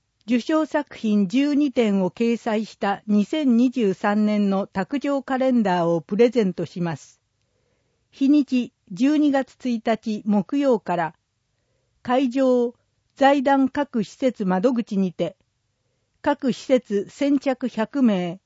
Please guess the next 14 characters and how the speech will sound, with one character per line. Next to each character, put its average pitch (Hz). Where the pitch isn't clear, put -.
一 -
人 226
一 226
部、 180
な 220
く 311
な 302
り 277
次 -
第 196
配 254
布 254
終 220
了。 190